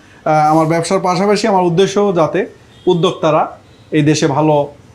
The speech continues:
পারফরমেন্স করতে পারে, উদ্যোক্তারা লাভবান হয় এবং উদ্যোক্তা লাভবান হলে দেশ স্বাবলম্বী হবে। মূলত এই যে উদ্যোক্তা তৈরি বা উদ্যোক্তাদের সঠিক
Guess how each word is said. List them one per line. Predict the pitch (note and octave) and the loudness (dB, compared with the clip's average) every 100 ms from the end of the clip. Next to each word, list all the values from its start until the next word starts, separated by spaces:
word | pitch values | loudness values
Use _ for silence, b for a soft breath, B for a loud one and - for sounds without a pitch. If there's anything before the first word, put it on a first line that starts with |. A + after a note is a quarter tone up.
| - | -10
পারফরমেন্স | - D#3 E3 G3 G3 - | -2 -2 0 0 -2 -2
করতে | F#3 F3 | -4 -2
পারে, | D#3 D#3+ E3 | -2 0 0
উদ্যোক্তারা | D#3+ D3 D3+ - D3 | 0 -2 -4 -2 -2
লাভবান | C#3+ C#3 E3 F3+ | 0 0 0 0
হয় | F3+ F#3+ | 0 -2
এবং | E3 D#3 | 0 2
উদ্যোক্তা | D3+ D#3 D#3 | 2 -2 -2
লাভবান | D3 C#3+ D3+ E3 | -2 0 0 0
হলে | E3 F#3+ F#3 | 2 0 0
দেশ | D#3 D#3 | 0 -2
স্বাবলম্বী | - D3 D3 C#3 C#3 | -2 -2 0 -2 -2
হবে। | C3 F3 - - - - - - - - | -2 -4 -6 -16 -20 -20 -20 -20 -20 -4
মূলত | D3 D3+ D3+ D#3 D3+ D#3+ - - - | 0 2 0 0 -2 -4 -14 -20 -6
এই | D#3 D#3 | 0 2
যে | D#3+ | 2
উদ্যোক্তা | D#3 F#3+ E3+ F#3 - - E3+ D#3+ D#3 - - | 2 0 0 -2 -2 -4 0 0 -2 -6 -4
তৈরি | G3+ G3+ F#3+ | 0 2 2
বা | D#3 D#3 | 0 0
উদ্যোক্তাদের | D#3+ D#3 E3 - D#3+ E3 D#3 - - - | 0 -2 -2 -2 0 0 -2 -10 -20 -20
সঠিক | - - F#3 G3+ - | -6 -4 0 -2 -2